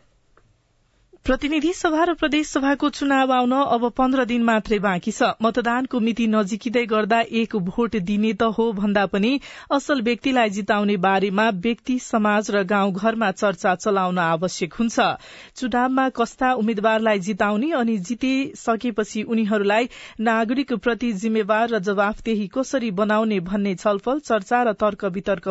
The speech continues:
हुन पनि आवश्यक छ। नेपालमा दुई हजार चार सालको जेठ उनातिस गते पहिलो निर्वाचन भएको थियो। राणा प्रधानमन्त्री पद्म शमशेरले गराएको उक्त नगर निर्वाचनपछि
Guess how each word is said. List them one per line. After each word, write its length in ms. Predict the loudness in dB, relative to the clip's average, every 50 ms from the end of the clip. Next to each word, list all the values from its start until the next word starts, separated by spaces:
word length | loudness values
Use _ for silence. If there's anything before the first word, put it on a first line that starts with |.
| -4
हुन 180 | -2 -2 -4 -4 -4
पनि 280 | -4 -2 -2 -2 -2 -4 -6 -10 -20 -20 -10
आवश्यक 560 | -4 -2 0 0 0 0 -2 -2 -2 -4 -4 -4
छ। 300 | -2 0 2 2 2 0 -4 -10 -20 -20 -16 -8 -4 -2
नेपालमा 420 | 0 2 2 0 2 2 0 0 0 0
दुई 80 | -2 -2 -2
हजार 320 | -2 0 0 0 0 0
चार 340 | -2 0 0 2 2 2 0
सालको 480 | 0 0 0 2 2 0 0 -2 -4 -4
जेठ 300 | -2 -2 -2 -2 -2 -2
उनातिस 520 | -2 0 0 0 0 0 -2 -4 -4 -4 -4
गते 240 | -4 -2 0 -2 -2
पहिलो 340 | 0 0 0 0 0 0
निर्वाचन 260 | 0 0 0 2 2 2
भएको 680 | 2 0 0 -2 -4 -2 -2 -2 -2 -2 -2 -2 -4 -6
थियो। 280 | -4 -2 -2 0 0 -2 -4 -10 -18 -20 -20 -14 -6 -4 -2
राणा 320 | 0 2 2 2 2 0 0 0
प्रधानमन्त्री 640 | -2 -4 -2 -2 -2 0 0 0 -2 -2 -4 -6 -4 0
पद्म 220 | 0 -2 0 -2 -4
शमशेरले 560 | -4 -2 -2 -2 -2 -2 -2 -4 -2 -2 -2
गराएको 640 | -2 0 0 2 2 2 2 0 0 0 -2 -2 -2
उक्त 420 | -2 0 0 2 2 2 0 -2
नगर 320 | -2 -2 0 0 0 0 0
निर्वाचनपछि 880 | 0 0 0 0 0 0 0 0 -2 -4 -2 -2 -2 -2 0 -2 -2